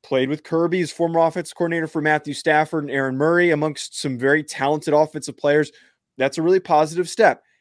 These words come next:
But the only thing that's a little tough for me is that his career since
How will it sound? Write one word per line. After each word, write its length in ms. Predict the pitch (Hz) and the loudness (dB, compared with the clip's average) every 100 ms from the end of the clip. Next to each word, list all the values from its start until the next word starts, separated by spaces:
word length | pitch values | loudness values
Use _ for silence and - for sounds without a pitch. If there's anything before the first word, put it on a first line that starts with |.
| _ _ - | _ _ -6
But 280 | 165 202 175 | -2 -2 0
the 180 | 185 | 2
only 220 | 254 320 269 | 4 4 -2
thing 180 | 247 | -2
that's 120 | 208 160 | -2 0
a 40 | |
little 220 | 175 170 | 2 2
tough 340 | - 147 143 - | 0 0 0 -2
for 100 | 147 | -4
me 180 | 147 | -2
is 140 | 143 117 | -2 0
that 200 | 143 135 | 0 0
his 220 | 135 135 | -2 -6
career 560 | - - 165 202 240 220 | -10 -4 -2 -2 -2 -4
since 720 | - - 196 190 180 - | -4 -4 0 -2 -2 -8